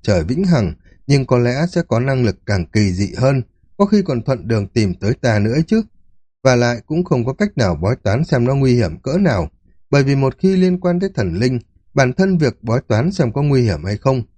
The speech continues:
thì cũng đã mang tới nguy hiểm rồi. Bây giờ cứ ghi nhớ vấn đề này lại đã, quan sát và suy nghĩ thêm sau này. Chuyện về ma dược quả thực là những gì giáo hội đang làm có vẻ khá kỳ quái, không biết ẩn sau những việc đó là bí mật gì.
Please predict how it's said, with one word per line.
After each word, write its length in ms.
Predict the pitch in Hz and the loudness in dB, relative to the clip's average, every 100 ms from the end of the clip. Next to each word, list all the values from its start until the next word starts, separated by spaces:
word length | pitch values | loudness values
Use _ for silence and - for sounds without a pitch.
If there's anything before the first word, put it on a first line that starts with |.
| - | -2
thì 100 | 117 | -2
cũng 200 | - 131 | -2 -2
đã 100 | 143 | 0
mang 260 | 139 120 101 | 2 0 -2
tới 160 | 92 117 | -2 0
nguy 220 | 160 123 | 2 2
hiểm 300 | 110 87 82 | 0 -4 -4
rồi. 240 | 98 90 - _ - - _ _ _ _ | -4 -4 -6 _ -20 -20 _ _ _ _
Bây 140 | 185 | 2
giờ 260 | 175 131 113 | 4 0 -2
cứ 180 | 110 151 | -2 -2
ghi 140 | 135 | 0
nhớ 200 | 117 113 | 0 0
vấn 240 | 123 127 190 | 0 0 0
đề 160 | 143 | 0
này 160 | 85 82 | -2 -2
lại 180 | 85 85 | -2 -2
đã, 280 | 104 131 196 - _ | 0 0 -2 -8 _
quan 220 | 110 101 | 0 0
sát 200 | - 196 - | 0 -2 -2
và 140 | 90 78 78 | -4 -4 -8
suy 200 | - 120 | 0 0
nghĩ 160 | 117 156 - | 2 -4 -4
thêm 220 | 131 120 | -2 -2
sau 260 | 110 127 123 | -4 -2 -2
này. 280 | 110 85 - _ _ - - _ _ _ _ | 0 -2 -4 _ _ -20 -20 _ _ _ _
Chuyện 200 | 156 139 | 0 0
về 120 | 135 | 0
ma 220 | 143 180 | 2 2
dược 280 | 175 139 107 _ | 2 0 -2 _
quả 180 | 110 95 | -4 -2
thực 340 | - 113 - | -2 -6 -4
là 120 | 117 | -2
những 220 | 117 170 | 0 0
gì 180 | 175 123 | 2 2
giáo 200 | 110 135 | 0 0
hội 240 | 190 160 - | 0 -2 -2
đang 240 | 143 139 | -4 -2
làm 280 | 123 95 82 | 0 0 0
có 120 | - | 0
vẻ 160 | 156 85 | 0 -2
khá 160 | - 110 208 | -2 0 0
kỳ 180 | 139 82 78 | 0 0 -2
quái, 320 | 90 110 226 - _ _ _ | -2 0 -2 -4 _ _ _
không 120 | 190 196 | 0 2
biết 200 | 226 - | 0 -2
ẩn 220 | 117 90 | -4 -4
sau 200 | - 165 | 0 0
những 160 | 175 | 2
việc 240 | 180 117 - | 0 -2 -2
đó 180 | 101 147 | -2 0
là 120 | 135 | 0
bí 200 | 90 151 | 0 0
mật 200 | 202 104 - | 0 -2 -2
gì. 240 | 95 85 | -2 -2